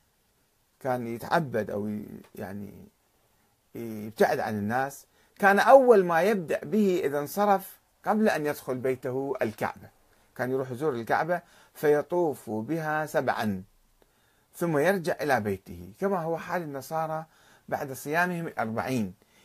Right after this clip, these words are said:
يحتفلون بعيد الشعانين ويطوفون حول كنائسهم سبع مرات. فهذا ورقة كان يطوف حول الكعبة سبع مرات،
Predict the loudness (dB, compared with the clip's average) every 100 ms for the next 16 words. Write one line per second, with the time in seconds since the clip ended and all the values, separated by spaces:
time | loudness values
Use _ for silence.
0 | _ -6 -6 -6 -8 -6 -6 -4 -4 -4
1 | -4 -4 -6 -8 -6 -4 -4 -6 -6 -6
2 | -12 -20 -10 2 2 4 0 -2 -2 -2
3 | -2 -2 -2 -2 -4 -4 -2 -2 -4 -4
4 | -6 -2 0 0 -2 -2 0 -2 -4 -20
5 | _ _ _ _ _ _ _ -2 4 4
6 | 6 4 4 2 0 0 0 -8 _ _
7 | _ _ _ _ -2 0 0 -2 2 2
8 | 2 2 4 4 2 -2 -4 -6 -6 -6
9 | -8 -8 -10 -12